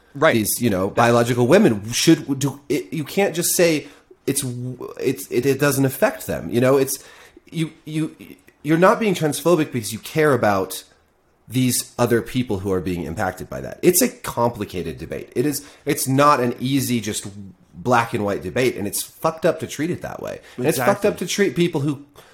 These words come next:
Speaker 2: who talk about it or question some of these things as just immediately as terfs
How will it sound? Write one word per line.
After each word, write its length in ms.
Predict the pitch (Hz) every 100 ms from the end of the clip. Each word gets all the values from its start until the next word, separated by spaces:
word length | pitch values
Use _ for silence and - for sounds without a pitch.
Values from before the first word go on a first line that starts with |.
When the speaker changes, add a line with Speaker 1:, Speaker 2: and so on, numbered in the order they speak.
| -
Speaker 2:
who 140 | - 165
talk 320 | - 175 233
about 280 | - 110 107
it 80 | 113
or 80 | 110
question 720 | - 170 208 - 123 113 - - _
some 220 | - 120
of 40 |
these 220 | 107 101 -
things 420 | 98 107 120 - _ _
as 240 | 131 143 127
just 300 | 156 151 -
immediately 460 | 120 123 131 113
as 100 | 107
terfs 440 | - - 104 95